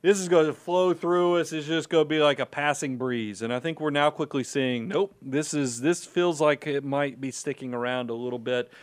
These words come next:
So we get questions from Dan saying, "Should we have a bigger look at what's going on and how this impacts us personally?"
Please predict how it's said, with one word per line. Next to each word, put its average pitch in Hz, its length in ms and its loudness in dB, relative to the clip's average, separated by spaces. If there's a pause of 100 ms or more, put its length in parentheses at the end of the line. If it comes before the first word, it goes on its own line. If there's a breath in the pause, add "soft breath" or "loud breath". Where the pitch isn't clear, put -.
(300 loud breath)
So 135 300 6
we 127 120 -2
get 151 200 -2
questions 143 480 -2
from 143 320 -2
Dan 135 380 0
saying, 123 340 -2 (400 soft breath)
"Should 185 540 4
we 165 320 -4
have 135 360 0
a 127 140 0
bigger 143 640 -2
look 127 440 -4
at 113 100 -6
what's 123 180 -6
going 123 300 -6
on 120 220 -2
and 110 80 -8
how 117 120 0
this 117 200 -8
impacts 113 400 -10
us 117 140 -10
personally?" 110 680 -8